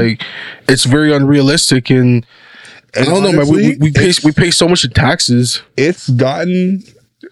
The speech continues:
Speaker 2: really bad in the last, like, three, four years. 'Cause, like,
Speaker 1: Mm-hmm.
Speaker 2: well, even, like, three, two years. 'Cause, yeah, like, two, three years ago, the mo-, like, the answer you gave, the one twenty, that's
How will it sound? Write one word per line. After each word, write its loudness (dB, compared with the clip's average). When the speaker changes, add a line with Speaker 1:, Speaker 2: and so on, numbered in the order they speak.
Speaker 2:
really 0
bad 2
in 0
the 0
last, -2
like, -2
three, 0
four -2
years. -2
'Cause, -12
like, -2
Speaker 1:
Mm-hmm. -6
Speaker 2:
well, -4
even, 0
like, 0
three, 0
two -4
years. -6
'Cause, -12
yeah, -2
like, -6
two, -8
three 0
years 0
ago, 0
the 2
mo-, 2
like, 0
the 2
answer 0
you 2
gave, 0
the 2
one 2
twenty, 0
that's -2